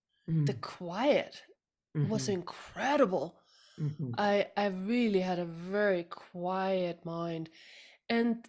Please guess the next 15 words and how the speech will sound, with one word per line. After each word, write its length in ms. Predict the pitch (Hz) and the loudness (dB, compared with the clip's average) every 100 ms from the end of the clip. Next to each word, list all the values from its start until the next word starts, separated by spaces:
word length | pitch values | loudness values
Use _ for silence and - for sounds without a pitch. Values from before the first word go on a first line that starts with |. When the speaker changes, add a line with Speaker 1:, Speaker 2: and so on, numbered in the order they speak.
| - | -4
Speaker 1:
it's 280 | 269 262 - | -2 0 2
never 480 | 240 226 247 269 285 | 4 4 4 2 0
gotten 680 | 208 208 226 220 214 196 - _ _ _ - | 2 0 0 -2 -2 -4 -6 _ _ _ -2
that 240 | 202 190 | 0 2
busy 420 | 196 208 190 190 - | 2 0 2 -2 -2
ever 400 | 196 180 180 175 | -4 -2 -2 -4
again. 460 | 170 165 151 151 151 | -4 -6 -8 -10 -6
Like, 240 | 170 175 - | -6 -6 -2
I 140 | 180 | 0
used 540 | 214 180 185 202 - | 0 -2 -4 -4 -4
to 120 | - 180 | -4 -4
really 520 | 170 170 196 180 170 | -4 -2 0 0 -2
have 540 | 165 175 165 165 156 - | -6 -6 -4 -4 -6 -8
a 120 | 170 165 | -10 -10
racing 920 | 160 165 190 196 190 170 160 160 | -12 -4 0 2 0 -4 -6 -8